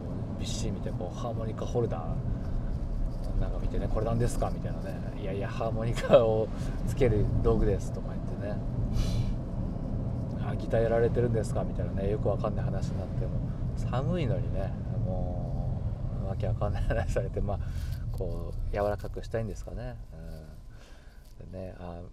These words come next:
ミスチル好きですか？」なんつってね、なんか、「見た感じミスチル好きそうですね」なんて言われて、なんか、いいんだか悪いんだかよくわからんこと言われて。いやーね、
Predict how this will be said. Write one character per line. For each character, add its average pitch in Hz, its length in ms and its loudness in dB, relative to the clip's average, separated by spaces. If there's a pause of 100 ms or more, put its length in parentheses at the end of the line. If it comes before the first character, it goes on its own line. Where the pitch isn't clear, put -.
(140)
ミ 101 80 -6
ス - 80 -10
チ - 120 -8
ル 101 100 -2
好 - 60 -12
き - 140 -6
で 110 120 0
す - 100 -14
か？」 87 160 -8
な 82 120 -12
ん 80 40 -12
つ - 80 -16
っ - 40 -18
て 82 120 -16
ね、 82 240 -12 (260)
な 95 60 -12
ん 90 40 -12
か、 82 100 -14 (340)
「見 92 80 -12
た - 80 -6
感 101 180 -4
じ 101 60 -4
ミ 101 140 -4
ス - 40 -12
チ - 120 -8
ル 113 80 -2
好 - 60 -14
き - 140 -8
そ 127 120 0
う - 20 0
で 107 100 0
す - 120 -12
ね」 92 100 -6
な 87 80 -8
ん 80 60 -12
て 85 120 -12
言 85 60 -8
わ 80 60 -10
れ 80 60 -10
て、 - 200 -12 (580)
な 95 100 -10
ん - 20 -14
か、 85 160 -6
い 90 60 -2
い 107 40 -2
ん 107 40 -2
だ 98 100 2
か 85 60 -2
悪 92 100 0
い - 20 -6
ん - 20 -8
だ 82 100 -6
か 82 220 -6
よ 98 360 -10
く 92 60 -6
わ 85 80 -4
か 92 100 -2
ら 95 80 -2
ん 87 40 -10
こ - 80 -12
と - 60 -14
言 82 80 -8
わ 78 60 -8
れ 80 80 -10
て。 80 180 -12 (1200)
い 92 40 -12
や 82 120 -10
ー 82 800 -10
ね、 85 240 -10